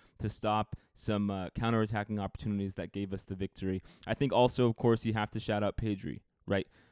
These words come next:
W-, I've been talking a little bit too much in the last few weeks here about Dembele's out.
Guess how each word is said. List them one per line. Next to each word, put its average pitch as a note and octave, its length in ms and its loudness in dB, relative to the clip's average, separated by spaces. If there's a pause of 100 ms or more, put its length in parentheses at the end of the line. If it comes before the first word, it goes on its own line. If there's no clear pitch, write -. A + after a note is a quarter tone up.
(100)
W-, G2+ 220 -6
I've G#2+ 140 0
been A2 100 2
talking A#2 400 0
a G#2 60 -4
little A2 180 2
bit A2+ 160 -2
too B2 160 0
much A2+ 240 2
in A2+ 60 -2
the A2 60 0
last G#2+ 280 -2
few A2 140 2
weeks G#2 200 0
here G#2+ 160 2
about F#2+ 360 -2 (280)
Dembele's B2 560 2
out. A#2 300 2